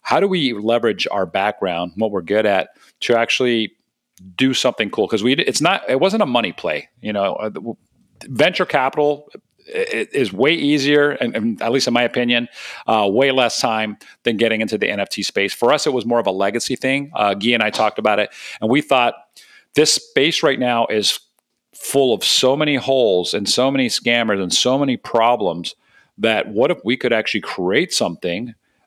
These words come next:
that becomes kinda like a, like a benchmark, something that, uh, other projects, uh, try to achieve, so that two years from now we can look back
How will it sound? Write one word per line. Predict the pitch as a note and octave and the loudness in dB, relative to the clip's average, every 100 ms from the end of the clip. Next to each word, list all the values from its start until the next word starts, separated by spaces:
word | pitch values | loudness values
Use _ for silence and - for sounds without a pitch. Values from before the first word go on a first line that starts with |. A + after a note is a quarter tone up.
| - | -6
that | A2+ G#2+ - | -2 -2 -2
becomes | A#2 A#2 G#2+ - | -2 -2 -2 -2
kinda | A#2+ G#2+ | -2 0
like | G#2 G2+ G2+ | 0 0 0
a, | G2+ F#2+ E2+ _ _ _ _ _ _ - C3+ | 0 0 -4 _ _ _ _ _ _ -6 -2
like | C3+ | -2
a | |
benchmark, | - C3+ C#3+ - G#2+ D2 - | 0 -2 0 -2 -2 -4 -4
something | C3 D3 | -4 0
that, | C3+ B2 - - | 0 0 -4 -6
uh, | A2+ G#2 | -2 0
other | B2+ C3+ | 0 0
projects, | - A#2 G#2 G#2+ - - _ G#2+ G#2+ _ _ _ G2+ | 2 0 2 -2 -4 -10 _ -20 -20 _ _ _ -6
uh, | G#2+ - | -4 -4
try | - B2+ | -2 -2
to | - A2+ | -2 -4
achieve, | G2 - F3 A#2+ A2 - - - | -2 0 0 0 -4 -12 -20 -6
so | - C#3 | 2 4
that | A#2+ - | 2 0
two | - E3+ | -2 -2
years | C#3+ C3+ - | 0 0 0
from | - A#2 | 0 0
now | G#2 G2 B2 | 0 0 -2
we | A2+ | -2
can | A2+ | -2
look | G#2+ G#2+ - | -2 -2 0
back | A#2 A#2 | 0 0